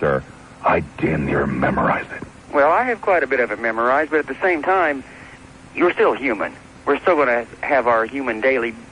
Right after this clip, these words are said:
Speaker 2: day-to-day needs we
Speaker 1: Well,
Speaker 2: have to take care
Speaker 1: exactly,
Speaker 2: of
Speaker 1: sir.
Speaker 2: first.
Speaker 1: That, well, no, sir, that's my point. I am human, you see. I'm greedy and I'm selfish and I'm looking for shortcuts.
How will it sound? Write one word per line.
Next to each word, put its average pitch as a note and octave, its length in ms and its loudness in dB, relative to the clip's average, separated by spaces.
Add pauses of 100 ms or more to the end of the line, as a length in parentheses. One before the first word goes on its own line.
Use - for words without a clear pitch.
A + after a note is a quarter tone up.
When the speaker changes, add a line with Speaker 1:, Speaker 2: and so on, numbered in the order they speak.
Speaker 2:
day-to-day B2+ 420 2
needs B2+ 260 -4
we - 80 0
Speaker 1:
Well, G3 120 4
Speaker 2:
have E3 80 0
to A#2+ 40 -4
take C3 80 0
care B2+ 280 2
Speaker 1:
exactly, A2+ 80 0
Speaker 2:
of G#2 60 -6
Speaker 1:
sir. - 200 2
Speaker 2:
first. B2 140 -2
Speaker 1:
That, A#2 60 -8
well, A#2+ 220 2
no, A3 260 0
sir, A#2+ 180 0
that's C3 200 0
my A2+ 140 2
point. A3 260 0
I B2 120 0
am B3 140 2
human, F#2+ 240 0
you D#2 80 -4
see. A#2+ 180 0
I'm A2 160 0
greedy A#2 400 0
and C#3 80 0
I'm D#2+ 200 -2
selfish D#3+ 280 0
and E3 80 0
I'm C3 80 2
looking D#3+ 200 0
for F#3 100 0
shortcuts. F#3+ 540 0